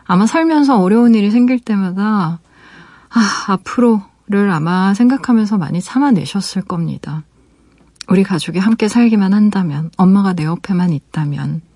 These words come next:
지금 내가 겪고 있는 이 서러움, 아픔, 이런 상처는 내 인생에선 없게 될 거야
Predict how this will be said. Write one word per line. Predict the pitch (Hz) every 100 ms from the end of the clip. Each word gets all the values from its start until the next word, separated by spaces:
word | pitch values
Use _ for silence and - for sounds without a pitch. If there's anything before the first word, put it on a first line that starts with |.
| _ _ _ _ _ -
지금 | - 190 185
내가 | 156 170
겪고 | 190 160 - -
있는 | 208 202 196 190 -
이 | 175 180 180
서러움, | 233 220 220 208 190 185 -
아픔, | 170 - - 202 196 170 - - - - - - - - - -
이런 | 190 202
상처는 | 220 247 240 220 202
내 | 170
인생에선 | 202 226 208 202
없게 | 185 156 - 233
될 | 208
거야 | 170 - 139 135 156